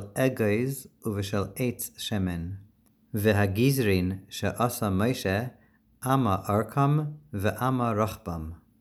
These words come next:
ואביים כמחק גדיש של שאה, וכמוסם עושין לדורות. ד', וכיצד היו עושין בזריעת חיטי המנחות והנסכים?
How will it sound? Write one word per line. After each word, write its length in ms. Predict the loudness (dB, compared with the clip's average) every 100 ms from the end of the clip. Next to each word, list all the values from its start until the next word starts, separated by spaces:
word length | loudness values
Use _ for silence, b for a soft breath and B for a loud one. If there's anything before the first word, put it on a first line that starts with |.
| _ _ _ _ -8
ואביים 920 | 2 2 2 4 4 4 2 2 0 -6 -16 _ -8
כמחק 760 | -2 0 0 -2 -4 -4 -8 -12
גדיש 640 | -2 0 0 -2 -4 -10 -12
של 300 | -8 -2 -2
שאה, 640 | 0 -2 0 2 4 2 -6 b b b b -4
וכמוסם 720 | -2 2 2 2 0 0 0 -2 0
עושין 420 | 0 2 0 -2 -2
לדורות. 760 | 0 2 2 0 -2 -6 -10 -18 _ _ _ _ _ _ _ _ _ _ _ 2
ד', 260 | 4 4 2 -4 b b b -6
וכיצד 520 | -2 0 0 0 0
היו 320 | 2 0 2
עושין 460 | 0 2 0 0 2
בזריעת 500 | 0 2 2 2 0
חיטי 460 | -4 -2 -2 0
המנחות 640 | -2 0 2 2 0 0 -2 -4
והנסכים? 880 | -2 0 0 -2 -4 -4 -2 -2 -2